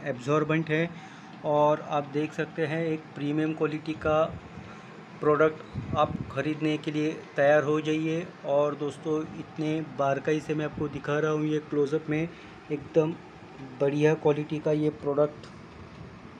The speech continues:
आपके लिए मैंने लिया है और आप देख सकते हैं इसे बिल्कुल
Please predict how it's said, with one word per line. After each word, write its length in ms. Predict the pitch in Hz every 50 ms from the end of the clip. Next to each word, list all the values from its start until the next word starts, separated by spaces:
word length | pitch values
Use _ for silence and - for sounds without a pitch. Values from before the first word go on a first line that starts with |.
| - - - - 156
आपके 300 | 147 - - - 151 151
लिए 140 | 151 151
मैंने 280 | 147 147 147 147 156 151 - - - - - - - - - -
लिया 300 | 147 135 139 143 151 151 151
है 200 | 143 160 160 170 - - - -
और 340 | 143 139 139 143 143 156 - - - - - - - - - - 143
आप 220 | 143 139 131 - 143
देख 200 | 147 151 143 147
सकते 320 | - 160 151 147 - 165 151
हैं 140 | 175 196 175
इसे 200 | 151 - - 151
बिल्कुल 360 | 131 139 139 143 - 165 160